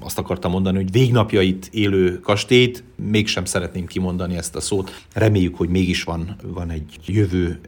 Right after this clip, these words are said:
ezen épület számára. Még két birtokról szeretnék pár szót szólni. Radnótot említettük, amely Kornis Gáspár tulajdonába került ezerötszázkilencvenhatban,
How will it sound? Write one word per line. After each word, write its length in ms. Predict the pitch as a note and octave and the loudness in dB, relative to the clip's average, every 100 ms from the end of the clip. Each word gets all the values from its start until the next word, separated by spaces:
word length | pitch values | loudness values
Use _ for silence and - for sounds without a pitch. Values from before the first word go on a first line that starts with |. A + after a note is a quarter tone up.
| D#2 | -8
ezen 260 | E2 E2+ | -6 -4
épület 360 | E2+ E2 D#2+ D#2 | -4 -4 -4 -2
számára. 520 | - E2 D#2+ D#2+ C#2 - | -2 -2 -2 -6 -10 0
Még 140 | C3 D3+ | 2 4
két 220 | G3+ F#3 | 6 8
birtokról 540 | C#3+ C3+ A#2+ - A2+ | 8 6 4 2 2
szeretnék 440 | A2 B2+ A#2 A2 G#2 - | 4 4 2 2 -2 -2
pár 220 | - D3 A#2+ | 4 4 4
szót 280 | - G2 | 0 -2
szólni. 520 | F#2+ - A#2 C3 D#3+ E3 - | 0 4 6 6 4 2 -4
Radnótot 680 | - C3+ E3 C#3 A#2 G#2+ A2 | 4 8 8 6 0 2 2
említettük, 760 | A#2 C3+ C#3 C3+ C3+ E3+ F3+ - - - | 4 6 6 4 6 6 6 0 -10 -6
amely 380 | - B2 A#2+ A#2+ | 2 6 8 8
Kornis 360 | A2 D3+ C#3 A2 | 8 8 8 6
Gáspár 420 | C#3+ C#3+ - A#2 | 6 6 4 2
tulajdonába 580 | C3 B2 G#2+ G#2+ G2+ F#2+ | 4 2 4 2 0 0
került 280 | A2 G2 F#2+ | 0 0 2
ezerötszázkilencvenhatban, 2250 | A2 G2 G2 G2+ F#2+ - - G#2+ G2+ F#2+ F#2 F#2+ G2+ F#2+ - A2 A2+ B2+ C#3+ F#3+ G3+ | 2 2 2 0 0 -2 -4 0 2 0 0 0 0 -2 0 2 4 6 6 6 2